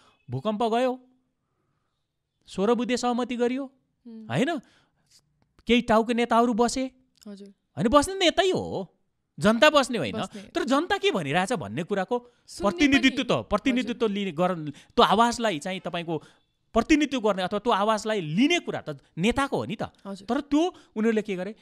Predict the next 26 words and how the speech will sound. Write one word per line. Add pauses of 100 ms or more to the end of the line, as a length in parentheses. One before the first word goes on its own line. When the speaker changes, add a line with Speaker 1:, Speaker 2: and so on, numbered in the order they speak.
(120)
Speaker 1:
संविधान
यहाँ
जारी
थियो,
हुँदै
थियो,
धोक्दै
थिए,
संसारको
उत्कृष्ट
संविधान
भन्दै
थिए, (220)
संविधान
सभाबाट
जारी
भएर
भन्दै
थिए
पूर्व
प्रधानमन्त्रीहरू,
पार्टीका
नेताहरू, (320)
शीर्षस्थ
नेताहरू,
तर